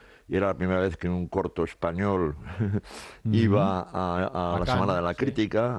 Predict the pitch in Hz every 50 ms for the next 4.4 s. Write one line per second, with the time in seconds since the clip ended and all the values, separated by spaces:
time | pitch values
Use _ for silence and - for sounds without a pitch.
0 | - - - 85 85 - 92 92 98 87 85 82 - 95 - 92 78 80 90 92
1 | 78 67 90 101 107 104 101 - 101 98 95 90 87 85 92 101 104 110 101 87
2 | 92 90 92 92 92 92 90 - - 90 85 85 92 92 90 87 87 87 85 -
3 | 80 - - - - 90 85 80 80 80 76 - - 98 101 107 104 95 90 87
4 | 85 87 87 82 - - 82 78